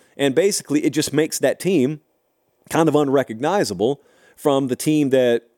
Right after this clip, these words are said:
existed in the regular season. Now, Keith, if you're a fan of a team, I totally get what you're saying. If you, you may think to yourself, "Well,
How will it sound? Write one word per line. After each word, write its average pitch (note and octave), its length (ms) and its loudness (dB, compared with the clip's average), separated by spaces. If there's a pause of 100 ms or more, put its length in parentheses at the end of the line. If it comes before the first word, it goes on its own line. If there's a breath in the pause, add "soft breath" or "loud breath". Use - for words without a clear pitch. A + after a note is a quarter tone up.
(200)
existed B2+ 420 -2
in A#2+ 60 2
the A2+ 60 0
regular A2 260 0
season. B2+ 320 -4 (260 loud breath)
Now, D3+ 80 0
Keith, G#3 320 -2 (400 soft breath)
if C#3+ 160 0
you're G3+ 180 0
a D3 60 0
fan G3+ 380 -6
of G#2+ 80 -2
a G2 60 -2
team, F2+ 440 -8 (600)
I C3 80 -2
totally E3+ 340 0
get C3 180 -2
what A2+ 140 0
you're - 80 -12
saying. A2+ 540 -4
If C3+ 180 -2
you, E3+ 220 -2
you D#3 160 0
may F3+ 180 2
think F3 220 -2
to C3 80 -6
yourself, A#2+ 260 0
"Well, A3 340 0